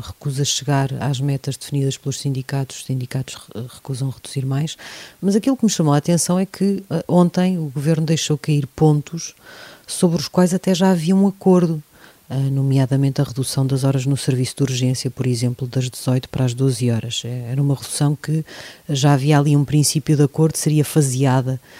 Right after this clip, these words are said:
ah, até ao final da legislatura. Isso, ah, explicou o Ministro da Saúde no final da reunião, teve de sair de cima da mesa porque, precisamente, era faseado até ao final da legislatura, mas afinal o governo acaba em março, ah, e Pizarro diz isto.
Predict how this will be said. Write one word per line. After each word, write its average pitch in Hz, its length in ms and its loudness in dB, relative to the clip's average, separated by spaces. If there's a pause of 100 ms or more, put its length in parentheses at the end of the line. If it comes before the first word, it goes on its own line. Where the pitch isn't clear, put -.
(240)
ah, 139 280 2
até 147 160 2
ao 143 80 4
final 143 300 0
da 135 120 -2
legislatura. 123 760 -2
Isso, 214 520 0
ah, 139 180 -4
explicou 143 560 0
o - 20 2
Ministro 139 540 0
da 127 140 -2
Saúde 131 400 -2
no 135 80 0
final 139 260 0
da 131 80 -2
reunião, 156 380 2
teve 165 200 0
de - 80 -8
sair 160 300 2
de - 80 -6
cima 147 260 0
da 165 140 6
mesa 196 420 2 (560)
porque, 262 560 4 (380)
precisamente, 147 720 2
era 170 140 4
faseado 180 640 4
até 196 180 2
ao 196 80 4
final 202 320 2
da 196 100 0
legislatura, 220 880 2 (480)
mas 185 200 2
afinal 165 400 4
o 165 60 4
governo 156 400 2
acaba 151 280 2
em 143 80 4
março, 139 500 -2 (480)
ah, 151 320 4
e 156 380 -2
Pizarro 156 540 0
diz 139 240 0
isto. - 420 -4